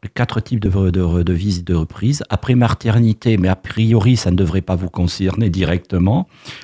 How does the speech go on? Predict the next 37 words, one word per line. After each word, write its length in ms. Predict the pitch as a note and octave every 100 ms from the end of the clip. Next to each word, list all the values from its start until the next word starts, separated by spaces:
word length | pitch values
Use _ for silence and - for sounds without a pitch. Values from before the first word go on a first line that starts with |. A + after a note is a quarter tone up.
| -
Accident 460 | C3+ - E3 D#3 C#3+
du 160 | C3+
travail, 500 | - G#2 F2+ A#2 F#3 - _ -
maladie 420 | G#2+ D3+ D3 D3+
professionnelle 800 | - A#2+ - G#2 - G#2+ D#3 C#3+
ou 60 |
maladie 460 | A#2 C3+ B2 B2 E3
qui 180 | - A2+
n'ont 140 | A2+
rien 240 | G2+ B2+ A#2+
à 80 |
vo-, 160 | G2 F#2
maladie 360 | G#2 G#2 A2 D3+
ou 100 | C3+
accident 440 | A2 - F2+ B2+
qui 160 | E3+ G#2
n'ont 140 | G2+
rien 240 | F#2 A2+ A#2
à 100 | G2
voir 340 | A2 C#3 C3 - - - -
avec 440 | F#2 G#2+ B2 -
le, 160 | F2 F2+
un 100 | F2
problème 420 | - F#2+ B2+ B2+
professionnel. 760 | A2 A2 - A#2+ - F2+ D#2+ F#2+
Là, 200 | D#3+ A#3+ - - _
ce 140 | -
sont 200 | - D3
des 300 | B2+ G#2+ A2+
obligations. 760 | C#3+ D#3 D3 A#2+ - F#2+ F2+ G2 _ - - - -
Et 80 | F2
puis, 400 | - C#3 G#3+ -
il 220 | A#2+ A2+ A2
y 80 |
a 200 | C#3 G3+ -
les 160 | A#2
visites 460 | G#2+ A#2 C#3 G3